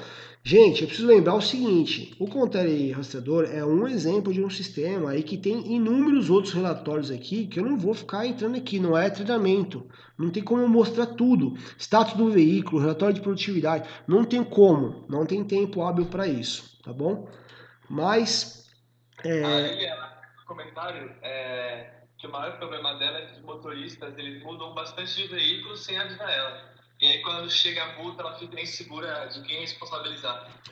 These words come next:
Speaker 1: É, Lilian, é... Lilian, importantíssimo, tá? Você precisa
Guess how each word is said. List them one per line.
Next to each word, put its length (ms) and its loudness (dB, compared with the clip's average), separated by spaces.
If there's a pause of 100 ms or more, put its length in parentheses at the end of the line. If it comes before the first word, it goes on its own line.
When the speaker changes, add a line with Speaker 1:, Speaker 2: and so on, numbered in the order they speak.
(500)
Speaker 1:
É, 200 -4
Lilian, 560 2 (200)
é... 1000 -2
Lilian, 380 -2
importantíssimo, 1000 -2
tá? 380 -10 (480)
Você 240 -2
precisa 960 2